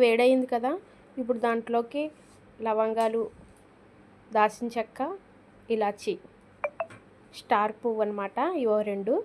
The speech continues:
ఇవైతే ఇందులో వేసేసుకొని వేయించేసుకుందాం. మసాలా త-, చాలా తక్కువ వాడుతున్నామండి, మసాలా అస్సలు వేయట్లేదు. అలాగే పచ్చిమిరపకాయలు, ఉల్లిపాయలు. కేజీ రైస్ అయితే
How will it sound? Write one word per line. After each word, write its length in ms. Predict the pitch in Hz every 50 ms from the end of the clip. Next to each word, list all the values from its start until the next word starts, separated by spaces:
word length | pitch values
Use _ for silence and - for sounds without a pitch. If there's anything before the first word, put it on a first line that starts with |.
| - - - - - - - - - 254
ఇవైతే 260 | 240 233 226 220 226 294 277
ఇందులో 200 | 247 233 240 240 233
వేసేసుకొని 520 | 214 214 220 240 233 - - - 247 254 269 247
వేయించేసుకుందాం. 760 | 214 214 220 226 226 214 208 - - - 214 214 214 233 311 381 - - - - - - - - - - - - - - - - - - - - - - - 233 214
మసాలా 300 | 202 202 - 254 269 277 269 -
త-, 160 | 254 226 - - -
చాలా 220 | - 214 220 233 240 247
తక్కువ 320 | 226 - - - - 269 269 233
వాడుతున్నామండి, 600 | 226 220 226 - 262 254 247 240 226 220 240 269 302 277
మసాలా 280 | 220 202 - 240 233 220
అస్సలు 220 | 220 - - 226 226 220
వేయట్లేదు. 500 | 214 214 214 - 240 233 220 208 220 262 339 370 - - - - _ - - - - - - - - - - - - - - - - - - - 226
అలాగే 280 | 233 233 240 254 302 302 -
పచ్చిమిరపకాయలు, 640 | 254 226 - - 254 262 247 220 233 240 254 285 330 311
ఉల్లిపాయలు. 460 | 262 233 214 214 220 208 196 196 202 - - _ - - - - - - - _ _ _ - _ _ _ - - - - - _ - - - - - - - - - - _ - - - - - - - - - - - _ - - -
కేజీ 280 | - 240 233 220 254 254 240
రైస్ 200 | 226 226 - 277 269
అయితే 160 | 269 294